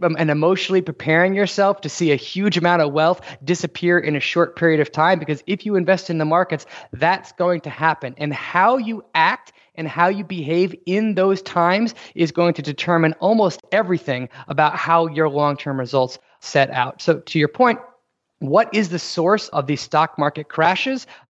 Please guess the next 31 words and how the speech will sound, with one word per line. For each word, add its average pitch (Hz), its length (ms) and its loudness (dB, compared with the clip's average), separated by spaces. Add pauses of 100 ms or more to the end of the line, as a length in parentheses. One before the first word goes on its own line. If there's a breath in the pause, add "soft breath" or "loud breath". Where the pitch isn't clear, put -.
There's 220 240 2
been 202 240 0
a 170 140 0
variety 170 560 2
of 131 80 -8
things. 139 340 -12
There's 190 300 0
usually 254 440 0
something 208 440 0
going 165 400 2
on 156 220 4
in 147 140 -4
the 143 60 0
macro 151 560 0
environment 135 600 -2
that 143 180 -2
causes 160 640 0 (160 loud breath)
the 143 80 -6
stock - 360 -2
market 127 220 -2
to 139 60 -10
crash. 123 420 -2 (360 soft breath)
Historically, 214 600 0
that 151 160 2
was 135 100 -12
caused 151 320 -2
by, 135 200 2 (200 loud breath)
uh, 135 140 -4
the 139 100 -10
Great 160 260 0
Depression 208 560 -2